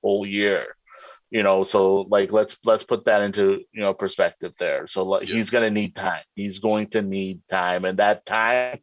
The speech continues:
Speaker 1: probably will be into next season,
Speaker 2: Mm.
Speaker 1: realistically. Um, but yeah, so l-, let's, let's wrap up on this. Let's look at the rest of the schedule here. Um, we have obviously Toronto coming up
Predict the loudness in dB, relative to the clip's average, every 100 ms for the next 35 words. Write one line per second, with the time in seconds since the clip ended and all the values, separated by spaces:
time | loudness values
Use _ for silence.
0 | -20 -16 -2 2 2 2 2 -2 -4 -6
1 | -4 2 2 2 -4 -10 -12 -16 -20 _
2 | _ _ -20 -20 _ _ _ _ _ _
3 | 0 2 2 0 -4 -10 -10 -14 -14 -20
4 | -20 -16 -2 0 0 -4 -14 _ _ _
5 | _ _ 0 4 4 2 4 4 4 4
6 | 4 2 2 2 4 4 4 2 2 2
7 | 2 2 0 0 0 0 2 2 4 2
8 | -2 -8 -8 0 0 2 2 2 4 4
9 | 4 2 2 4 4 0 -8 _ _ _
10 | _ _ _ _ _ -4 0 2 4 4
11 | 4 4 4 0 -2 -2 0 2 4 4
12 | 2 0 0 -2 0 0 4 6 6 4